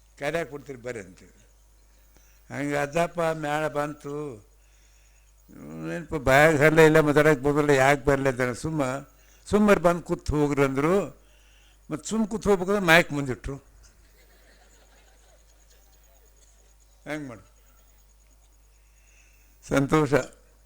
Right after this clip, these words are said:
ಬಹುಶಃ ಇದನ್ನ ಬಂದು ಹೋಗಿ ಹದಿನೈದು ಏನೋ ಹದಿನೆಂಟು ವರ್ಷ ಹಿಂದೆ ಬೈಂದೆ ನಾನು. ಇಲ್ಲಿ ಪತ್ರಿಕೆ, ಪತ್ರಿಕೆ ಗಿಡ ಇದ್ವು ಇಲ್ಲಿ.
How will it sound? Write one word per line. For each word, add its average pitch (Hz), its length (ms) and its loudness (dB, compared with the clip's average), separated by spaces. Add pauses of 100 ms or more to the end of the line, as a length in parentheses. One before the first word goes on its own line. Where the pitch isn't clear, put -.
(960)
ಬಹುಶಃ 120 220 -10
ಇದನ್ನ 160 360 -6
ಬಂದು 151 340 -8
ಹೋಗಿ 160 160 -8
ಹದಿನೈದು 156 460 -12
ಏನೋ 156 140 -12
ಹದಿನೆಂಟು 143 320 -14
ವರ್ಷ 127 160 -18
ಹಿಂದೆ 139 500 -10
ಬೈಂದೆ 135 340 -14
ನಾನು. 123 240 -14
ಇಲ್ಲಿ 135 160 -18
ಪತ್ರಿಕೆ, 170 720 -12
ಪತ್ರಿಕೆ 208 380 -16
ಗಿಡ 185 120 -10
ಇದ್ವು 160 320 -10
ಇಲ್ಲಿ. 104 240 -18